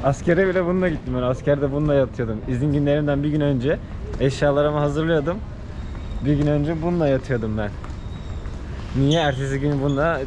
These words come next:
çarşıya gideceğim, çadır kuracağım bir yere. Bafa Gölü'ne, Kuşadası'na, Bodrum'a giderdim. Gerçi Kuşadası ve Bodrum'a gitmem yasaktı ama otostopla gidiyordum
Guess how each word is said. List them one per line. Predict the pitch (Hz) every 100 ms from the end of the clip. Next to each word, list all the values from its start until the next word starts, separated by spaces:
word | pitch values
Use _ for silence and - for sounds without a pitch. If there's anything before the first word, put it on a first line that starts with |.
| -
çarşıya | 139 127 - 147
gideceğim, | 135 - 151
çadır | 151 135 123 127
kuracağım | 123 104 104 101
bir |
yere. | 101 101 104 - - - 117
Bafa | 143 147 147
Gölü'ne, | 139 123 117 117 117 113 -
Kuşadası'na, | 143 139 123 113 120 117
Bodrum'a | 127 123 127 127
giderdim. | 120 113 110 135 - - - - - -
Gerçi | 117 127 - 131 120 - -
Kuşadası | 123 143 131 131 151 131
ve |
Bodrum'a | 139 139 143
gitmem | 143 143 143
yasaktı | 143 131 156 143 -
ama | 156 190 196 - - - - -
otostopla | 123 - 131 120 110 139
gidiyordum | 123 123 120